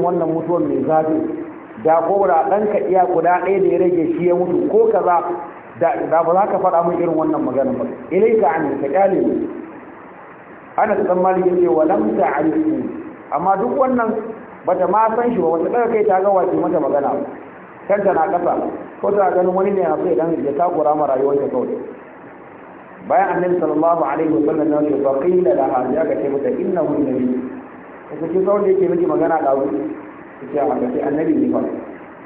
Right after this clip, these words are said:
Sai an kalli da ya. Yanzu Annabi sallallahu alaihi wa sallam ya mata magana, ta ba shi irin wannan amsar. Kawai fa atat baban Nabi sallallahu alaihi wa sallam. Kawai ta garza ya je gidan manzon Allah.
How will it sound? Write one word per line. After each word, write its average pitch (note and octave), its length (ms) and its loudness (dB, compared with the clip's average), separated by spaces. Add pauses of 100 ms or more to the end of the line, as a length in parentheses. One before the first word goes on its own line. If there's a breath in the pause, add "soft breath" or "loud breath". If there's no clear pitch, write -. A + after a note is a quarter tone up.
(1160)
Sai C3 80 -2
an D3+ 120 -2
kalli C3 380 0
da A#2+ 100 0
ya. A#2 200 0 (1400)
Yanzu C3+ 100 -2
Annabi F3 300 0
sallallahu D#3 300 0
alaihi D#3 140 0
wa D3+ 60 2
sallam D3+ 140 0
ya D3+ 60 2
mata D3+ 240 0
magana, C3 400 0 (560)
ta D3+ 100 2
ba D#3 160 2
shi D#3 160 -2
irin D#3 180 0
wannan C#3+ 300 0
amsar. C3+ 280 -2 (2750)
Kawai E3+ 260 2
fa D3 80 0 (100)
atat F3 320 0
baban D#3 460 2
Nabi D3 420 2
sallallahu B2 380 0
alaihi A#2+ 100 -2
wa - 140 -4
sallam. - 160 -10 (160)
Kawai F3 280 0
ta D#3 80 0
garza D#3+ 400 0
ya C3+ 200 0
je D3 100 2
gidan D#3+ 260 2
manzon B2 300 -2
Allah. A#2+ 260 -2